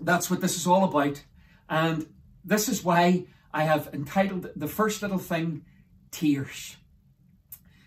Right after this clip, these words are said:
It wasn't the news that Heather and I had hoped for today.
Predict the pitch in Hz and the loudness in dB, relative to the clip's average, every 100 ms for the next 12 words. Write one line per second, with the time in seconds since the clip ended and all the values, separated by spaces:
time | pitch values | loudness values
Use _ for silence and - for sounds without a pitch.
0 | _ _ - - - 190 269 262 214 220 | _ _ -20 -6 -2 2 2 2 4 6
1 | 202 214 220 190 - - - - - 165 | 6 6 4 2 0 -8 -14 -12 -2 -2
2 | 170 - 190 190 180 165 165 156 - - | -2 -2 0 2 0 0 -2 -2 -4 -6
3 | - - 180 156 - - - - - - | -6 -8 -4 -4 -8 -20 -20 -20 -20 -20
4 | - - 165 147 - | -12 -6 -2 -2 -4